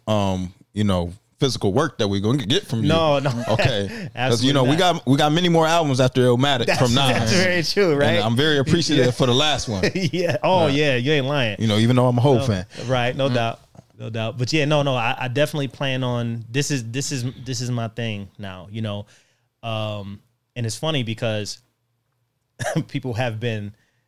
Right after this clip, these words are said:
Speaker 2: people have been kinda like, "What a-, is this for, is this for all fathers?" I'm like, "Nope." <laughs> And I don't feel bad about it. You know what I mean? Because we,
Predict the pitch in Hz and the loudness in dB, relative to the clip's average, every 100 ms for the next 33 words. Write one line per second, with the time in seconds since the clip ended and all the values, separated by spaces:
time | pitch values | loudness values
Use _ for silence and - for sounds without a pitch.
0 | _ _ - 127 120 113 117 110 117 110 | _ _ -10 -4 -4 -4 -6 -6 -6 -6
1 | 104 104 98 - - _ _ _ _ _ | -6 -6 -8 -14 -20 _ _ _ _ _
2 | _ _ _ _ _ 117 156 - 127 127 | _ _ _ _ _ -12 -10 -8 -6 -4
3 | 156 - 160 135 151 - 151 160 175 190 | -4 -6 -6 -6 -6 -8 -6 -4 -4 -2
4 | 196 185 117 107 95 123 - _ _ _ | -2 -2 -4 -4 -6 -8 -8 _ _ _
5 | _ _ - 147 - 131 - - - _ | _ _ -8 -8 -6 -6 -6 -10 -20 _
6 | _ _ _ - 123 117 131 127 135 127 | _ _ _ -8 -4 -2 -2 -4 -2 0
7 | 139 104 - - - _ _ _ _ - | 0 -2 -8 -14 -20 _ _ _ _ -6
8 | 123 127 131 135 127 143 127 120 113 - | -2 0 0 -2 -2 0 0 0 -4 -10
9 | _ _ _ _ _ _ _ _ 117 156 | _ _ _ _ _ _ _ _ -10 -6
10 | 175 175 | -4 -6